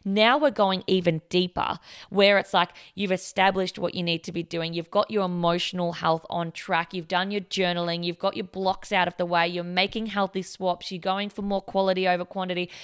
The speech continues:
You're going for, you know, um, m-, sorry, I should say quality over, yeah, quantity is in, like,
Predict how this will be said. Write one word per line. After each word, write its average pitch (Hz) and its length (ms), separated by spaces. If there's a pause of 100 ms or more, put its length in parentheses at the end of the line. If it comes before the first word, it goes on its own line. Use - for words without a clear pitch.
(160)
You're 208 140
going 202 360
for, 190 360 (220)
you 190 120
know, 185 340
um, 185 400
m-, 208 100 (120)
sorry, 196 220
I - 20
should 220 180
say 196 120
quality 190 540
over, 170 540
yeah, 214 140
quantity 190 400
is 165 100
in, 185 120
like, 170 160